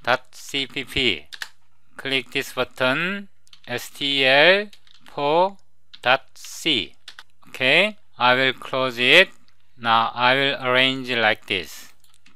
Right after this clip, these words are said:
Control B. Please note that this is a C P P file. We define build S T L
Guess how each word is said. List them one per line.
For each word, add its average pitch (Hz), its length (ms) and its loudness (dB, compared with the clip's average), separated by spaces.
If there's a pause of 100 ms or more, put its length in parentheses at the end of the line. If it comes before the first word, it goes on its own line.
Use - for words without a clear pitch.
(140)
Control 131 540 -2
B. 113 420 -4 (680)
Please 156 320 -6
note 139 320 -6
that 135 240 2 (220)
this 156 240 -10
is 131 180 -10
a 127 80 -14
C 165 280 -10
P 156 220 -10
P 175 260 -6
file. 90 480 -2 (360)
We 147 320 -2
define 147 840 0 (280)
build 170 300 0 (520)
S 131 260 -12
T 151 220 -4
L 165 420 0